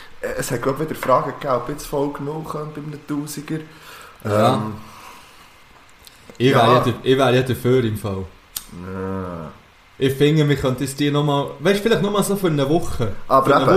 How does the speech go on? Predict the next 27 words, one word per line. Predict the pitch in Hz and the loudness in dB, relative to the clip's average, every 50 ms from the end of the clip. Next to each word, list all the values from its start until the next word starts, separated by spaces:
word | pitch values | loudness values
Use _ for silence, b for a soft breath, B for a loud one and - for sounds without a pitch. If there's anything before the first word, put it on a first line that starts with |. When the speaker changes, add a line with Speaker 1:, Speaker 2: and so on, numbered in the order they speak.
| 196 - | 4 4
Speaker 2:
Woche | - - 156 | 2 -2 0
auf-, | 135 139 147 143 - | 0 0 0 2 4
Speaker 1:
okay. | 127 117 - - 113 101 95 | 4 4 4 4 2 2 2
Speaker 2:
aufschalten. | 92 - 127 113 104 101 101 - - 104 98 - B B B B B B | 2 0 0 2 2 0 0 0 -2 -2 -2 -4 B B B B B B
Speaker 1:
Ich | - 143 156 | 0 2 2
bin | 147 123 | 2 0
dabei, | 120 - - - 123 147 156 | -2 -4 -4 -2 0 2 2
wenn | 127 107 - | 2 0 -2
du | 120 | -2
s-, | - - - - | -6 -6 -4 0
wenn | 107 110 | 0 0
wir | 110 110 | 0 0
sagen, | 110 - 120 127 127 139 127 120 | -2 -2 -4 -2 -2 -2 -4 -4
wir | 131 127 | -4 -4
tun | 127 107 101 | -4 -4 -4
sie | 98 - 104 | -4 -4 -6
für, | 104 - 101 98 98 98 98 98 - - - - - - - - - - - - - - - - - - - - - - - | -6 -4 -2 -2 0 0 -2 -2 -6 -12 -18 -20 -20 -20 -20 -20 -20 -20 -20 -20 -20 -20 -20 -18 -18 -18 -18 -18 -16 -12 -8
ja, | 107 101 95 101 120 117 | -4 2 4 6 6 4
vielleicht | - - 127 127 135 120 - | 4 2 2 2 2 0 -4
für | - - 120 | -6 -8 -10
vier | - - - 113 110 120 120 - - - - | -8 -6 -4 -4 -2 -4 -4 -6 -10 -6 -2
Tage, | 120 107 101 101 92 87 87 - - - | 0 0 0 -2 -4 -6 -8 -10 -10 -4
ab | - 98 113 - - | 0 0 0 0 -2
für, | - 110 101 104 107 110 - - - - - - - - - | -4 -2 0 0 0 0 -2 -8 -10 -10 -10 -12 -12 -12 -14
für | - - | -14 -16
vier | - - - 120 123 127 127 127 | -14 -8 -6 -4 -4 -4 -4 -6
Tage. | - 95 95 92 87 - | -6 -4 -4 -4 -6 -8